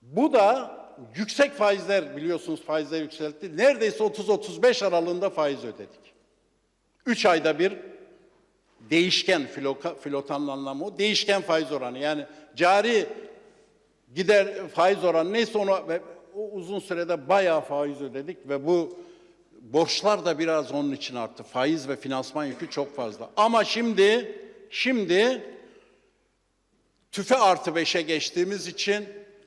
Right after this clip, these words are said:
faiz oranları güncel hale geldi. Ama bu arada o size ilk konuşmamda bahsettiğim yüz yirmi yedi milyon T L ödemeden kasamızda faiz de alamadığımız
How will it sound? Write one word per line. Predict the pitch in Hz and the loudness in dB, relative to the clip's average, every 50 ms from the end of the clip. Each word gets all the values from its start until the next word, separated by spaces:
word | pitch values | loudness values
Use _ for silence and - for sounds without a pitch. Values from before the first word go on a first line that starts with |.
| _ _ _ | _ _ _
faiz | 151 160 185 196 190 160 170 | 2 4 4 4 4 2 0
oranları | 170 156 156 147 147 151 156 160 175 202 208 | 0 2 2 0 0 2 2 2 4 4 2
güncel | 196 135 156 170 165 160 143 165 170 170 165 156 147 - - - | 0 0 -4 -4 -4 -2 0 2 2 2 0 -2 -8 -14 -10 -4
hale | 131 127 123 120 117 107 | -2 -2 -2 -2 -4 -8
geldi. | 104 107 98 90 92 - - - _ _ _ _ _ _ _ _ _ _ - | -10 -12 -14 -14 -16 -20 -20 -20 _ _ _ _ _ _ _ _ _ _ 0
Ama | 165 185 214 226 226 208 | 0 2 4 4 2 4
bu | 262 277 262 | 4 4 6
arada | 240 220 202 185 151 165 147 127 107 - - - - - - - | 6 6 6 4 4 4 2 2 0 -4 -12 -18 -20 -20 -10 -2
o | - 202 196 | 0 0 0
size | - - 190 170 196 226 | 0 -4 -8 -4 -4 -4
ilk | 247 233 214 - | -4 -4 -6 -4
konuşmamda | 202 196 185 170 - - 180 175 170 165 165 170 156 | -2 -2 -2 -4 -6 -4 -4 -4 -2 0 0 0 2
bahsettiğim | 160 175 175 156 - 175 170 151 - - 160 160 147 | 2 0 0 0 -2 -4 -6 -6 -8 -8 -6 -4 -4
yüz | 143 151 151 147 147 | -4 -6 -8 -6 -6
yirmi | 175 180 190 196 196 202 | -6 -4 -4 -2 0 0
yedi | 202 196 254 262 | 0 2 0 0
milyon | 233 214 190 175 175 160 160 143 | 0 0 -2 0 0 -2 -2 -2
T | - 156 151 151 151 | -4 -4 -4 -2 -2
L | 156 | -2
ödemeden | 151 143 139 147 147 147 147 143 139 156 147 147 135 - - - _ _ _ - - - - _ _ - | -4 -4 -2 -4 -4 -4 -4 -6 -6 -6 -8 -8 -10 -14 -20 -20 _ _ _ -20 -20 -20 -20 _ _ 0
kasamızda | 185 196 190 - 180 165 156 143 - - 147 139 | 0 0 2 0 -2 -2 -4 -6 -4 -4 -4 -4
faiz | - - 151 165 196 240 247 208 - | -4 -2 0 2 2 2 0 0 0
de | 190 | 0
alamadığımız | 175 175 175 170 165 156 - 156 147 139 135 135 120 - - | 2 2 2 2 0 0 0 -2 -4 -4 -4 -6 -8 -10 -14